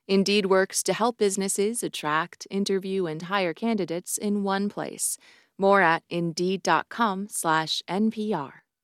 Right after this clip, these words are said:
From Jarl and Pamela Mohn, focusing on civil liberties, foster youth, public radio, and the arts.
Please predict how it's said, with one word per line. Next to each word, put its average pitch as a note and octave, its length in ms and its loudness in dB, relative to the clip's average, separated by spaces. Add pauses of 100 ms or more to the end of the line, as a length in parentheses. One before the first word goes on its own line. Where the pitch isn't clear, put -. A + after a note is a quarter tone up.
(640)
From G#3 280 6
Jarl B3+ 440 6
and G3+ 120 2
Pamela G3 440 0
Mohn, D3 400 -6 (200)
focusing F3+ 600 2
on D#3+ 180 0
civil E3+ 320 2
liberties, E3+ 680 -2
foster A#3+ 460 2
youth, D#3+ 480 -8
public B3 340 2
radio, G#3 560 -2
and A3 200 2
the F#3+ 120 2
arts. - 500 -2